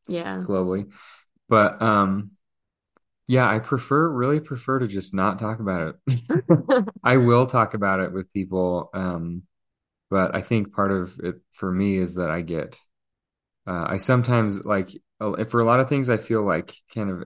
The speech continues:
Speaker 2: eh about, like, I don't have very strong opinions, and then there's a few things that I have strong opinions about, and so I, it evokes, like, strong feelings for me,
Speaker 1: Yeah.
Speaker 2: and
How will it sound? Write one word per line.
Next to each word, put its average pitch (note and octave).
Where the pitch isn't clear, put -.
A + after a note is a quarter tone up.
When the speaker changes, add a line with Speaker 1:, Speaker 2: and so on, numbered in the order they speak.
Speaker 2:
eh G#2+
about, C#3
like, F#2+
I G2
don't F#2
have F#2
very F#2
strong F#2+
opinions, G2+
and G2+
then G2
there's F#2
a F#2
few G2+
things A2
that A2
I F#2+
have E2+
strong G2+
opinions A2
about, F#2
and F#2+
so F2+
I, E2+
it F2
evokes, E2
like, E2+
strong E2+
feelings F2
for F#2+
me, F2+
Speaker 1:
Yeah. E2+
Speaker 2:
and E2